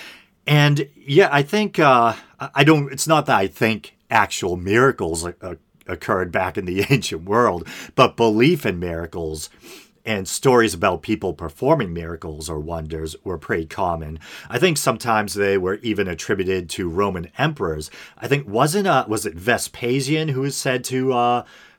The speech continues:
perform the laying on of hands and stuff like that? And of course, um, there was the cult of the emperor and the deification of, uh, Roman emperors, et cetera.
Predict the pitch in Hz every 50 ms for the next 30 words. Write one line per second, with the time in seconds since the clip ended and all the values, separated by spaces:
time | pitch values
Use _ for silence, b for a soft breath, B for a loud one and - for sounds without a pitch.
0 | B _ - - 117 104 - - 117 117 117 113 110 101 92 98 107 107 107 107
1 | 101 104 104 104 104 95 87 - - 110 110 110 110 107 107 104 110 110 107 -
2 | - - 113 110 - 117 107 104 101 - 113 107 110 - 110 107 101 - - 170
3 | 165 147 120 95 - - - 113 104 98 92 90 90 95 95 92 90 80 78 92
4 | 87 - - 120 110 98 - 110 95 82 85 87 95 - - 104 104 98 - 107
5 | 107 101 101 101 98 B B B B B B 90 82 78 92 82 80 95 95 90
6 | 82 - - 80 - 98 85 85 85 - - 87 82 85 85 80 82 85 82 82
7 | 82 80 85 87 85 85 82 85 87 85 78 90 87 85 80 85 82 80 - -
8 | 90 80 82 87 85 82 85